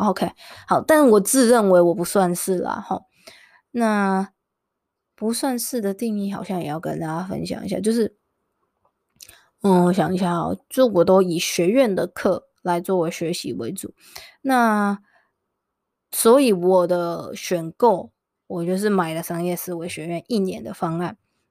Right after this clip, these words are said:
所以我就是选择了他，我相信他会给我好的东西。所以我的那个爬文啊，或者是说去这个选购的流程，其实没有这么多。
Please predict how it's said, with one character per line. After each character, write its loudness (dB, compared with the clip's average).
所 0
以 6
我 2
就 0
是 2
选 -6
择 -10
了 -10
他， -12
我 -8
相 -2
信 -2
他 -2
会 -8
给 -12
我 -8
好 -10
的 -14
东 -16
西。 -18
所 4
以 2
我 6
的 4
那 2
个 0
爬 0
文 0
啊， -2
或 -2
者 -2
是 -4
说 -2
去 -4
这 -2
个 0
选 0
购 2
的 2
流 2
程， -6
其 -8
实 -6
没 -2
有 -6
这 -8
么 -10
多。 -8